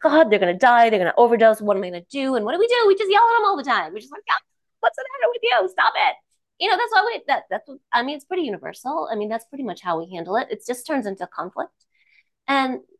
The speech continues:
we gotta find another way. And we're not gonna solve this problem from a place of fear, anxiety,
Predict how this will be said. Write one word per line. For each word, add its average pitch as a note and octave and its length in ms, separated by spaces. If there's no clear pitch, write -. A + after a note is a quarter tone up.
we D4 140
gotta D#4+ 220
find D4+ 240
another A3 220
way. A#3+ 520
And A3 80
we're C4+ 160
not F4 280
gonna D4 200
solve D4+ 480
this A#3 240
problem A#3 720
from C#4+ 120
a C#4 60
place G#3+ 360
of C#4+ 100
fear, D3+ 380
anxiety, G3+ 760